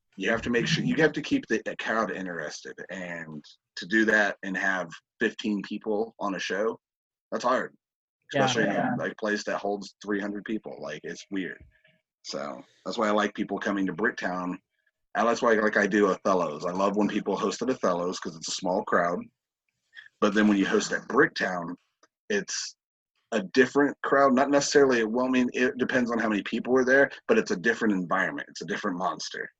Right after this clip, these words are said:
Speaker 1: You start
Speaker 2: Mm-hmm.
Speaker 1: seeing that, like, "Oh, I'm gonna go up here and host," but imagine if I was doing this and all these seats were filled right now. Like,
Speaker 2: Right.
Speaker 1: and I've been there before. Like, I, when I did Leanne Morgan in January, like,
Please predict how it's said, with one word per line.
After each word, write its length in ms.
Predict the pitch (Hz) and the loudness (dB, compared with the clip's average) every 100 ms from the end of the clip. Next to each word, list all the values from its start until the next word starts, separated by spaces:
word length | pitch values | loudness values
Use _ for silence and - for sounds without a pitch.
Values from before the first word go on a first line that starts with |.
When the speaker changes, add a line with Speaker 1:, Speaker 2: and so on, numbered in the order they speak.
| _ _ _ _ | _ _ _ _
Speaker 1:
You 100 | 101 | -4
start 240 | - 107 | 0 0
Speaker 2:
Mm-hmm. 100 | 107 | 0
Speaker 1:
seeing 300 | - 98 95 92 | 0 0 0 -2
that, 240 | 92 90 | -2 -2
like, 260 | 98 95 - | -2 -2 0
"Oh, 160 | 113 101 | 2 2
I'm 100 | 104 | 2
gonna 140 | 101 | 2
go 100 | 107 | 0
up 80 | 101 | 2
here 120 | 113 | 0
and 80 | 95 | 0
host," 320 | 123 113 - | 2 2 2
but 180 | - 98 - _ _ _ _ _ _ - | -2 -2 -6 _ _ _ _ _ _ -6
imagine 300 | 113 120 113 | 0 2 2
if 60 | 117 | 4
I 40 | |
was 140 | 113 107 | 4 4
doing 220 | 110 104 | 2 4
this 180 | 101 - | 2 0
and 80 | |
all 180 | 98 104 | -2 -2
these 200 | 98 92 | -2 -4
seats 260 | - 95 - | -4 -6 -6
were 100 | 90 | -8
filled 280 | - 82 80 | -6 -6 -6
right 140 | 76 - | -10 -12
now. 100 | - - _ _ - | -16 -16 _ _ -6
Like, 240 | 95 87 | -2 -2
Speaker 2:
Right. 220 | 127 123 107 107 110 - - _ | -4 -6 -8 -6 -6 -6 -8 _
Speaker 1:
and 80 | 110 | 4
I've 160 | 127 123 | 6 6
been 220 | 110 127 | 6 8
there 180 | 98 85 | 6 2
before. 380 | 85 - 87 85 | -6 -6 -4 -2
Like, 220 | 85 85 | -4 -2
I, 240 | 92 90 | 0 0
when 160 | 87 90 | -2 -4
I 60 | 92 | -2
did 280 | 95 90 85 | -4 -6 -6
Leanne 360 | 90 104 117 | -2 0 2
Morgan 440 | 113 110 120 92 82 | 2 2 0 -2 -4
in 120 | 82 | -6
January, 720 | 87 95 113 95 82 80 80 | -6 -4 -4 -6 -6 -6 -6
like, 220 | 80 78 | -6 -8